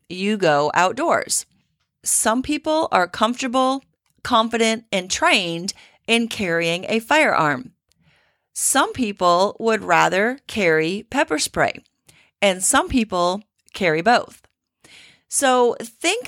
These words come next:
about why you need to worry about your own personal safety. How much thought have you given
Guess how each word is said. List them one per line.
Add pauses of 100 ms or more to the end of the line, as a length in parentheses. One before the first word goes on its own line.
about
why (120)
you
need
to
worry
about
your
own
personal
safety. (840)
How
much
thought
have
you
given